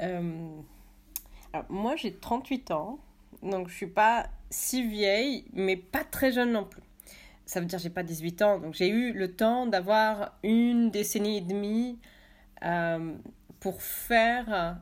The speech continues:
des mauvaises décisions de mode. Et ça nous arrive de regarder, et moi en tout cas à mon âge, les, les, les photos les plus horribles de moi sont celles de moi au lycée. Voilà. Ça, <laughs> je vois tout le monde dire «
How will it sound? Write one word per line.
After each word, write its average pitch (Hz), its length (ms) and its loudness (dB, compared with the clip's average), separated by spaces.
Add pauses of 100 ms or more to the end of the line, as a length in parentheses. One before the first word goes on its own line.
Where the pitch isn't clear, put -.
(160)
des 175 360 0
mauvaises 214 400 2
décisions 208 420 0
de 190 120 -2
mode. 160 280 -2 (1500)
Et 185 60 -2
ça 240 260 0
nous 285 240 2
arrive 180 520 0
de 165 120 -6
regarder, 165 1000 -4
et 156 100 -8
moi 160 400 0
en 165 60 -8
tout - 100 -14
cas 175 180 -2
à - 20 0
mon 156 200 -2
âge, 202 320 -2
les, 180 340 0
les, 175 260 -4 (160)
les 170 120 -2
photos 214 320 -2
les 185 80 0
plus 180 220 -4
horribles 180 260 -2
de 175 100 -2
moi 196 200 2
sont 208 160 -6
celles 190 240 -2
de 175 80 -6
moi 185 160 0
au 175 60 0
lycée. - 380 -6 (220)
Voilà. 147 180 -8 (360)
Ça, 202 280 6
<laughs> - 0 -
je 285 300 10
vois 233 200 6
tout 262 140 0
le 269 60 6
monde 254 220 2
dire « 208 180 4